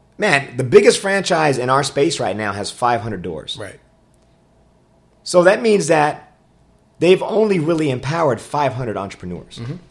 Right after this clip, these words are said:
Speaker 1: You know how many people we've empowered?
Speaker 2: Yes.
Speaker 1: We're over twenty-three thousand
Speaker 2: Mm-hmm.
Speaker 1: and growing.
Speaker 2: Mm-hmm.
Speaker 1: So for me,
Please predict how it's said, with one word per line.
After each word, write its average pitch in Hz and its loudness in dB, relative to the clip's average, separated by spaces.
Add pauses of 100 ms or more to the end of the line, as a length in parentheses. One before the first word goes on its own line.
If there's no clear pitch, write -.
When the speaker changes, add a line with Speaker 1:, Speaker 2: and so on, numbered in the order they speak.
(1120)
Speaker 1:
You - -10
know 320 2
how 285 2
many 247 -2
people 180 -4
we've 160 0
empowered? 220 0 (120)
Speaker 2:
Yes. 95 -16 (1040)
Speaker 1:
We're 233 6
over 185 8
twenty-three 190 -2
thousand 190 0
Speaker 2:
Mm-hmm. 113 -12 (920)
Speaker 1:
and 123 -4
growing. 170 2
Speaker 2:
Mm-hmm. 107 -14 (640)
Speaker 1:
So 185 6
for 165 -4
me, 160 0